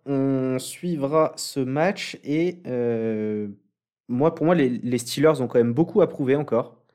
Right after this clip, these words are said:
parce que leur première victoire, c'est, c'était quand même pas extraordinaire malgré qu'ils ont bien contenu ces Bills. Pour moi, c'est plus les Bills qui ont fait un non-match.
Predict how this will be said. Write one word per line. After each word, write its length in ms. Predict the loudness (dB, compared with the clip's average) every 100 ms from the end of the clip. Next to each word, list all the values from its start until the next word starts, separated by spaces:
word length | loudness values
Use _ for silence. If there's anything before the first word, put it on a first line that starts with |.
| _ _ _ _ _ _ _ -8
parce 220 | -8 -6
que 300 | -4 -2 0
leur 200 | 0 -2
première 340 | -2 0 0
victoire, 560 | -4 -10 0 2 2 -4
c'est, 540 | -6 -2 -2 -2 -4 -10
c'était 320 | -16 -12 -8
quand 100 | -4
même 240 | -2 -4
pas 220 | -2 -2
extraordinaire 680 | -2 -4 -8 -8 -8 -8 -8
malgré 300 | -8 -10 -12
qu'ils 160 | -12 -12
ont 60 |
bien 160 | -8 -6
contenu 300 | -8 -12 -12
ces 180 | -8 -6
Bills. 220 | -6 -6
Pour 100 | -6
moi, 100 | -6
c'est 140 | -8
plus 180 | -10 -8
les 80 | -8
Bills 220 | -8 -12
qui 80 | -14
ont 20 |
fait 140 | -12 -8
un 80 |
non-match. 400 | -8 -6 -6 -8